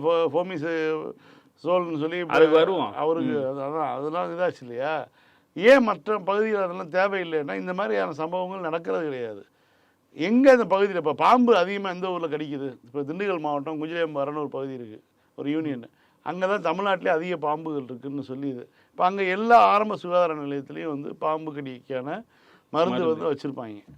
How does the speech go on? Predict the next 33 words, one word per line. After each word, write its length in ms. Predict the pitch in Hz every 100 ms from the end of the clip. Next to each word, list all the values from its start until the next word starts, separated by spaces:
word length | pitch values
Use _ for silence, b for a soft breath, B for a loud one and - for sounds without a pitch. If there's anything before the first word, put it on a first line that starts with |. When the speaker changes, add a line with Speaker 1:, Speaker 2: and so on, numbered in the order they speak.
| _ _ _ _ _
Speaker 1:
அது 300 | 147 170 147
தப்ப-, 280 | 165 147
அது 240 | 151 156 175
இது 160 | 175
மாதிரியான 480 | 180 190 214 202 185
விஷயங்கள்லாம் 320 | 170 139 170
இருக்கு 200 | 165 160
இல்லையா? 220 | 143 139 131
இது 180 | 170
மாதிரி 220 | 180 202 214
தான் 200 | 247 208
வந்து 160 | 220
எந்த 280 | 175 196 254
பகுதியில 340 | 233 208 202 185
இது, 140 | 165
எந்த 160 | 160 185
மருந்து 320 | 185 175 156
தேவையோ, 400 | 143 160 151 240 285 b b
அதை 160 | 180
அதிகம் 240 | 180 208 208
ஸ்டாக் 300 | - 190 160
பண்ணி 160 | 175
வைப்பாங்க. 400 | 151 123 123 117 110 _ _ _ _ _ -
இது 280 | 196 214
ஒரு 180 | 196 180 165 156 151 143 127 -
கணக்கு. 420 | - 147 135 - -
அந்த, 380 | 143 156 165 156
இந்த 320 | 160 180 165 -
ஸ்ட்ரெச்சில் 320 | 214 - 311
இருக்கக்கூடிய 420 | 233 196 175 170
கள்ளச்சாராயத்தை 800 | 139 156 185 175 165 151 139 131
வந்து 320 | 123 117 143 160
முடிக்கணுங்கிறது, 920 | 147 156 151 143 139 123 117 131 170